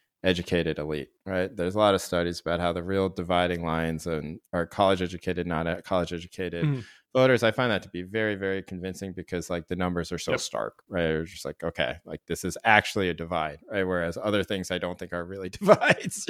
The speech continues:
Speaker 1: you know, the,
Speaker 2: Mm-hmm.
Speaker 1: it's just ways to sort data, right? I think about this a lot because I have a kid and I'm, the kid isn't, my daughter is in public school, and I think about it all the time,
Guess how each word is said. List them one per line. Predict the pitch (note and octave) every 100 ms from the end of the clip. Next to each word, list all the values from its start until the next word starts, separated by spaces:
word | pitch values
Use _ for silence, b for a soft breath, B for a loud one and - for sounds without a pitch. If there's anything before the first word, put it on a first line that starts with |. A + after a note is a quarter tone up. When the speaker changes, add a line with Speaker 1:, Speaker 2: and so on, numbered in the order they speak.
| -
Speaker 1:
you |
know, | G#3 C#3+
the, | C3
Speaker 2:
Mm-hmm. | F3 A#3 G#3+ C3
Speaker 1:
it's | D3 D3
just | C#3+
ways | B2+ B2+ B2+
to | A#2
sort | - A#2 A2+ G#2+
data, | G2 F#2+ D#2+ -
right? | G#2 G2 G#2+ -
I | C#3 D#3+
think | F#3+ F3
about | D#3+ C3+ B2
this | A2+ G#2
a |
lot | G2+ G2 F#2+ F#2
because | F#2 - F#2+ F#2+
I | F2+ F2+ -
have | G2 F#2+
a | G2
kid | - G2 F#2+
and | F#2 F#2 G2 -
I'm, | G2 F#2 -
the | - G2
kid | G#2+ F#2+
isn't, | F2+ F#2+ - - -
my | G2
daughter | F#2+ G2+ G2 F#2
is | F2
in | F2
public | F#2+ E2+ G#2+
school, | - F#2 F2+ E2+ -
and | G2+ F#2
I | E2
think | G#2 G2
about | F2+ F#2+ F#2
it | E2 F#2 - _ _ _
all | G2 G2
the | F#2
time, | G2 E2+ G#2